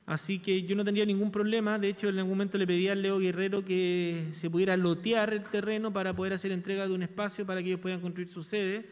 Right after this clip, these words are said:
El terreno es grande, eh, no generaría ninguna dificultad.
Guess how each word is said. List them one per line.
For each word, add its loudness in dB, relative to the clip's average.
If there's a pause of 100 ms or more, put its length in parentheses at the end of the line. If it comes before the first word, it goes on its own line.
(320)
El -6
terreno -2
es -4
grande, 0 (360)
eh, -8 (380)
no -2
generaría 0
ninguna 0
dificultad. -2